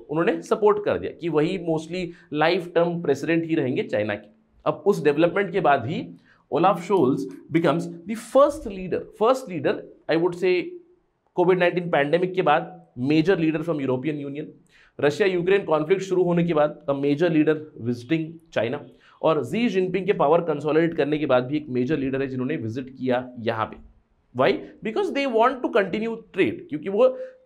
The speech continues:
चीज़ें बदलना चाहते हैं through trade also। हाल ही में नवंबर फर्स्ट वीक उन्होंने विजिट किया। अब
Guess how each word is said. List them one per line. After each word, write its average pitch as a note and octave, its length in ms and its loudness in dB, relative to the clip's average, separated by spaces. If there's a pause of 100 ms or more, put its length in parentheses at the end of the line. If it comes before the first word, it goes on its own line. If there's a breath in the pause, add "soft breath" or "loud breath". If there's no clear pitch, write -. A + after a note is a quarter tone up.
(140)
चीज़ें G#3 360 -2
बदलना F3+ 280 4
चाहते F#3 260 0
हैं G3 120 -2
through A#3 280 -8
trade D3+ 200 0
also। F2 300 -4 (380)
हाल C3 180 0
ही D#3 80 -2
में A#2 200 -6 (100)
नवंबर C3 300 2
फर्स्ट C3 260 -2
वीक - 140 -10
उन्होंने F3+ 200 -4
विजिट A#2 300 -2
किया। - 420 -14
अब - 240 -2